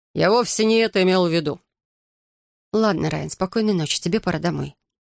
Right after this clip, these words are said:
Он зашагал рядом, нога в ногу со мной. «А если не уйду?» — спросил он. Я резко остановилась, он тоже. Я повернулась к нему лицом. Он нахально посмотрел на меня и загнул бровь, словно спрашивая: «Ну и что ты будешь делать?»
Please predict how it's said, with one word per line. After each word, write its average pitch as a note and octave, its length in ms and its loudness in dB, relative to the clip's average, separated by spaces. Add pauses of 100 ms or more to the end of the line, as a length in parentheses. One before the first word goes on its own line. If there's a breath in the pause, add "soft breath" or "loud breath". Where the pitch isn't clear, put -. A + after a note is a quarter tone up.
(540)
Он A3 140 0
зашагал F#3 440 2
рядом, F3 320 2
нога D#3 280 0
в D3 40 -2
ногу F3+ 240 0
со F3+ 160 -2
мной. C#3+ 300 -6 (760)
«А E3 140 2
если G3 220 2
не F#3 160 4
уйду?» — D#3+ 380 0 (280)
спросил F3 520 0
он. D3+ 240 -4 (600)
Я E3+ 140 2
резко - 320 0
остановилась, F3 840 -2
он E3+ 160 0
тоже. D#3 400 -6 (640)
Я F#3+ 80 -2
повернулась A3 520 0
к - 100 -12
нему G3+ 160 2
лицом. D#3+ 460 -4 (580)
Он E3+ 140 2
нахально G#3 480 0
посмотрел E3+ 560 -2
на C#3+ 80 -6
меня D3 340 -6 (320)
и F3 60 2
загнул D#3+ 380 2
бровь, G3+ 280 -2
словно D#3 220 -2
спрашивая: D#3 480 -2
«Ну D#3+ 260 4
и D#3 60 2
что - 240 -2
ты - 120 -10
будешь C#3+ 280 0
делать?» - 560 -6